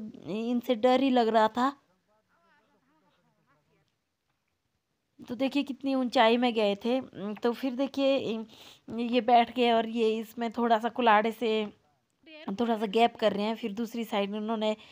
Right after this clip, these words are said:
इसमें आरी से मार दिया था कट, कट लगा दिया था उसी तरह से, फिर गिर गया था। ये देखिए आप लोग भी इस तरह से लग गए थे खींचने।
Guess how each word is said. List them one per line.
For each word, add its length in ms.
इसमें 420
आरी 360
से 200
मार 540
दिया 160
था 140
कट, 460
कट 160
लगा 260
दिया 180
था 140
उसी 260
तरह 260
से, 180
फिर 180
गिर 200
गया 200
था। 160
ये 140
देखिए 320
आप 280
लोग 200
भी 100
इस 220
तरह 160
से 140
लग 160
गए 160
थे 120
खींचने। 500